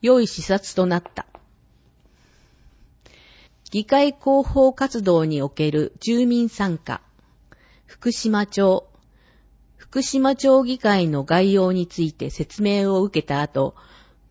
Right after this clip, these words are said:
広報広聴機能の現状を強化して進めるポイントなど、詳細な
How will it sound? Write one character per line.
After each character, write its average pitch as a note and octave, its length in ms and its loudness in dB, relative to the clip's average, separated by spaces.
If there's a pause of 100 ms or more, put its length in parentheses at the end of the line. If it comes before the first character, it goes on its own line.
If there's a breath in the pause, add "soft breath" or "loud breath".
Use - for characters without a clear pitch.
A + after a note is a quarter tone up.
(140)
広 C4+ 260 4
報 B3 240 6
広 B3+ 360 0
聴 B3 260 2
機 A#3+ 220 -4
能 F#3 240 2
の C#3+ 140 -2
現 G3+ 380 2
状 F3 320 4
を D3+ 60 2
強 G#3+ 240 0
化 C#3+ 180 -6
し - 120 -12
て D#3+ 100 -4
進 - 300 -6
め F#3 100 0
る F#3 100 -2
ポ F3+ 220 0
イ F3+ 80 0
ン F3+ 60 -4
ト F3 160 -2
な E3 140 -2
ど、 C#3+ 200 -2 (960 loud breath)
詳 B3+ 320 2
細 A#3 300 0
な A3+ 240 0